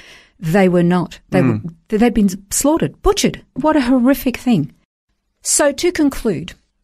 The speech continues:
Speaker 1: I'm gonna lay out three more hypothetical questions. Is it possible that God ensured his own people would be in Persia watching for his son to be born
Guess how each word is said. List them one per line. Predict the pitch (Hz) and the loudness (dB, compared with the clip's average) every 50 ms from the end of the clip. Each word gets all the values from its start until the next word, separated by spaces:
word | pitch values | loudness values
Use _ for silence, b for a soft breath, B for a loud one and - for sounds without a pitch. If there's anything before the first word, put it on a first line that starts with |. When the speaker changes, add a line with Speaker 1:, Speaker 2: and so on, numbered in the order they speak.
| _ _ _ - | _ _ _ -2
Speaker 1:
I'm | 185 185 | 0 2
gonna | 214 214 220 220 | 2 2 2 2
lay | 214 214 202 202 | 2 2 2 2
out | 202 190 - - _ _ _ _ | 2 0 -2 -6 _ _ _ _
three | _ - - 226 269 311 339 330 | _ -10 -4 -2 0 0 2 2
more | 277 277 262 254 240 240 233 240 233 - _ _ _ _ _ _ _ _ | 2 2 2 2 2 2 0 -2 -6 -10 _ _ _ _ _ _ _ _
hypothetical | _ - - 254 247 247 240 - - 208 202 196 196 - 190 | _ -4 -2 -2 0 0 -2 0 0 0 0 0 0 -2 -4
questions. | - - 202 170 - - - - 156 - - - - - _ _ _ _ _ _ _ _ _ - | -4 -4 -6 -4 -6 -6 -6 -6 -6 -6 -6 -8 -10 -12 _ _ _ _ _ _ _ _ _ -2
Is | 220 240 233 | -2 0 0
it | 285 240 | -2 -4
possible | - - 220 208 214 - 170 - 127 - - - - | -2 -2 -2 -2 -2 -4 -6 -6 -6 -8 -10 -8 -4
that | - 196 196 - | -2 -2 -2 0
God | - 220 226 240 247 254 254 | 0 0 2 4 4 2 2
ensured | 254 240 233 - - - 196 175 165 165 | 2 2 2 0 0 0 0 0 0 0
his | 170 196 220 233 226 | 0 2 0 2 2
own | 233 220 220 220 214 | 2 2 2 2 0
people | 220 226 208 202 - 170 147 143 | 0 -2 -4 -4 -4 -6 -6 -6
would | 190 175 190 180 160 | -2 -2 -2 0 2
be | 208 233 269 285 285 | 0 0 2 2 2
in | 269 269 | 2 0
Persia | - - 269 247 240 233 180 165 | 0 0 0 2 2 2 2 0
watching | 156 160 202 233 233 - 254 254 | 0 2 0 0 0 0 -2 0
for | 254 233 | 0 0
his | 214 185 208 196 | 0 0 0 -2
son | - - 226 208 214 214 | -2 0 0 2 2 2
to | 247 233 | 2 0
be | 247 247 | 0 0
born | 240 196 175 156 147 156 | 0 0 0 0 -2 -4